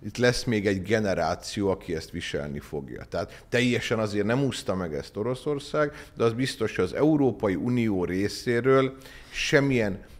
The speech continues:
gesztus nem volt, semmilyen kommunikáció nem volt. Ö,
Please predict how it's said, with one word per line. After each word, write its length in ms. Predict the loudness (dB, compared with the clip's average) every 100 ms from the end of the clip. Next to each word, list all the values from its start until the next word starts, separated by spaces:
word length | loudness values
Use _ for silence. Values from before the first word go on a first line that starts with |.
| -10
gesztus 560 | 0 0 0 -2 -2 0
nem 240 | -2 0
volt, 200 | 4 2 2
semmilyen 460 | -2 0 0 -2
kommunikáció 1080 | -2 0 0 -2 -2 0 0 -4 -6 -4 -2
nem 280 | -2 -2 0
volt. 480 | 4 6 4 2 -12 -20 -20 -20 -20 -20 -20 -20 -12 -4
Ö, 300 | -2 0